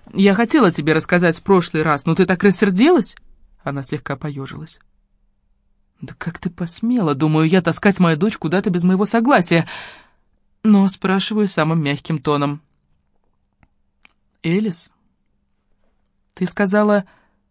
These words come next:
другие люди из церкви тоже так думают. Ты кого имела в виду? Кто эти люди?" "О!" Улыбка озаряет ее лицо. "Там был очаровательный мужчина. Он сказал, что Кармал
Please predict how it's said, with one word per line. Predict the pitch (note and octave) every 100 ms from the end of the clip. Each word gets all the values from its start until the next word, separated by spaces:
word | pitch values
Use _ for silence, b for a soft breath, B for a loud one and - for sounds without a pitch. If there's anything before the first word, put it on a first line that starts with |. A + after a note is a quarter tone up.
| _ _
другие | F#3 A3 A#3+ A#3+ E3
люди | F#3+ F#3 C#3
из | C#3+
церкви | - G#3 F3 - F3+
тоже | E3+ A3 F#3
так | F#3 G3+
думают. | D3 C3+ C#3+ - - _ _ _ _ _ _ _ _ -
Ты | G3
кого | A3+ B3
имела | A#3+ B3 A#3+
в |
виду? | A#3+ E3+
Кто | B2+ A3+
эти | A3 A#3
люди?" | C#3 - - _ _ _ _ _ _ _ _ _
"О!" | D#3+ E3 F3 F#3 F#3+ F#3 F3+ F3 _ _ _ _ _ _ _ _ _ _ _
Улыбка | D#3+ D3+ B2+ -
озаряет | C#3+ D3+ D3 C#3+
ее | D3 D3+
лицо. | D#3 - F3
"Там | B3
был | A#3+ B3
очаровательный | A#3+ B3+ A3+ B3 C4 A#3+ A#3
мужчина. | A3+ G#3+ G3 D3+ E3 - _ - B B B
Он | G#3 G#3
сказал, | G#3+ G3+ G3+
что | - G3
Кармал | - A#3+ D4+ B3+ F3+